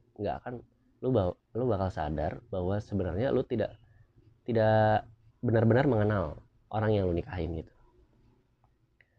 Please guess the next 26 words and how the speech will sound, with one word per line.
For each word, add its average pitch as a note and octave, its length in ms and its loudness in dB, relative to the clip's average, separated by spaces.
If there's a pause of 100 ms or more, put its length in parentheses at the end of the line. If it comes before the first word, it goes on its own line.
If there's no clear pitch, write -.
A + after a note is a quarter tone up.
(240)
Dan E2+ 560 0
kalau F#2 320 0
misalnya D2+ 960 -4 (880)
tujuannya E2+ 480 -2
untuk E2+ 400 -6
mengenal E2 480 -4
sih, B3 240 -4 (480)
sebenarnya F#2+ 340 0
bisa A2 220 2
ditanya E2+ 400 -2
aja E3 160 2
langsung G2 400 -2
gitu, F2 160 -14
tanpa F2+ 320 -8
harus G#2 320 -2 (400)
dijalin G2 400 0
suatu, G#2 640 -2 (640)
eh, F2+ 400 -4 (160)
hubungan G2 320 2
yang G#2 240 4
non G2 160 0
official G2 640 0
ya, F2+ 80 4
ibaratnya E2+ 320 -2
kayak D#2 320 -6
gitu. D2+ 160 -16